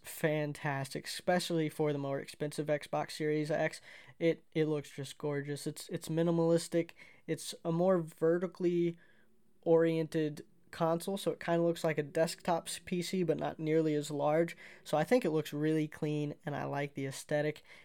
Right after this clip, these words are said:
The Xbox Series S, which is the cheaper version, coming in at about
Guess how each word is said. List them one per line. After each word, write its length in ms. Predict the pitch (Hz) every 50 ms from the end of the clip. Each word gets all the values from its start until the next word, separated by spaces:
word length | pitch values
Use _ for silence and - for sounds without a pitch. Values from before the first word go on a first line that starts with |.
| _ -
The 100 | 165 165
Xbox 440 | 165 165 165 - - 156 151 147 -
Series 500 | - - 165 156 147 147 151 147 - - _ _ _ _ - -
S, 300 | 185 170 175 - - -
which 180 | 165 - -
is 120 | 151 139 -
the 80 | 147
cheaper 340 | - - - 143 139 - 139
version, 320 | 139 139 139 139 147 147
coming 300 | - - 151 143 139 139
in 140 | 139 139 135
at 120 | 135 131 139
about 300 | 131 135 135 135 -